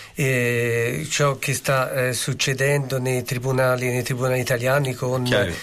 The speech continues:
Speaker 1: eh, amministratori e manager che sono implicati in questo ambito. Per quanto riguarda, diciamo, mm, la vigilanza, eh, bancaria e sugli strumenti di investimento,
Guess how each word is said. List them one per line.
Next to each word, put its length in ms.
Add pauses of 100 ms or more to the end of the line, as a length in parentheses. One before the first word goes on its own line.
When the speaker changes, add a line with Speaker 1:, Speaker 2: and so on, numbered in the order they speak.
(140)
Speaker 1:
eh, 260
amministratori 640
e 40
manager 520
che 120
sono 240
implicati 480
in 80
questo 360
ambito. 460 (300)
Per 180
quanto 320
riguarda, 720
diciamo, 560 (160)
mm, 420 (120)
la 160
vigilanza, 840 (340)
eh, 920
bancaria 800
e 160
sugli 320
strumenti 920
di 100
investimento, 840